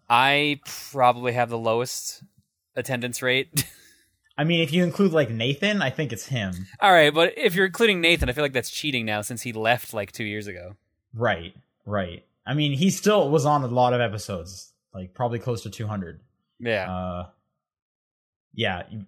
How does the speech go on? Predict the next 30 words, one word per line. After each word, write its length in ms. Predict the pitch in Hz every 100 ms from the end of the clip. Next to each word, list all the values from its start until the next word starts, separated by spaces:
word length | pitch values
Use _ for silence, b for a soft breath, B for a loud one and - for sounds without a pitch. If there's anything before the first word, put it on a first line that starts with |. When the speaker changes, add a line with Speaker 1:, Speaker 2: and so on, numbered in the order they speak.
| 73
Speaker 2:
uh, 140 | 101
but 260 | 98 127 110
between 300 | 123 151 143
you 100 | 151
and 100 | 143
me, 140 | 143
though, 180 | 147 151
I 100 | 123
think 220 | 135 120
you've 180 | 117 110
ducked 220 | 113 104
out 140 | 107 98
more 240 | 104 104
times 280 | 104 107 98
than 100 | 95
I 140 | 92
have. 280 | 87 80 80 _ _ _ _ _ -
Speaker 1:
That's 160 | 127
'cause 140 | - 131
I'm 120 | 127
usually 280 | 123 120 113
not 280 | 120 113 107
in 120 | 104
the 100 | 98
country, 440 | 107 101 98 95 _
so 320 | - 101 92
that 180 | 92 101
kinda 180 | 110 98
complicates 420 | 98 98 95 92
things. 280 | - 92 98